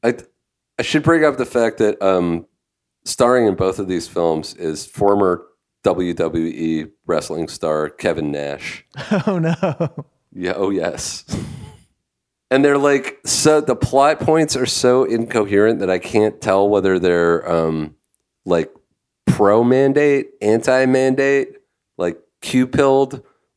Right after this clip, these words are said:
Speaker 1: or just they were like, "What is everybody <laughs> talking about right now?" I know.
Speaker 2: Yeah, my, that's my best guess is that, and it's just completely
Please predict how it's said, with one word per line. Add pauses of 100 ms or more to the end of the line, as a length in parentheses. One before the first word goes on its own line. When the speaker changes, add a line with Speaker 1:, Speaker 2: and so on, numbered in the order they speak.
Speaker 1:
or
just
they
were
like,
"What
is
everybody
<laughs>
talking
about
right
now?"
I
know. (880)
Speaker 2:
Yeah,
my, (120)
that's
my
best
guess
is
that,
and
it's
just
completely